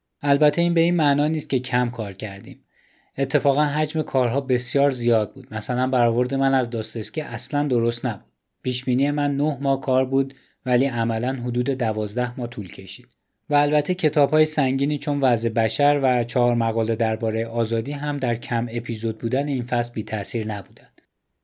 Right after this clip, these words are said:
امیدوارم در فصل چهارم پادکست شاهد وقفه افتادن بین اپیزودها نباشیم.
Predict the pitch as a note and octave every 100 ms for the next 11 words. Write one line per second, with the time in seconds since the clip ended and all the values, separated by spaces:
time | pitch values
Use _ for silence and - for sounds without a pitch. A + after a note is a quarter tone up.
0 | _ - D3+ D3+ C#3 D#3 D#3+ D3+ C3+ C#3+
1 | C#3 D3+ - B2+ B2 C3 C#3 B2 A#2 -
2 | D3 D3+ - C3 B2 C#3+ C3+ A#2 - A#2+
3 | A2+ - A2+ B2+ C3+ C3+ C3 A#2+ A#2 G2+
4 | G#2 G#2 A#2+ A#2+ A2 F#2 - -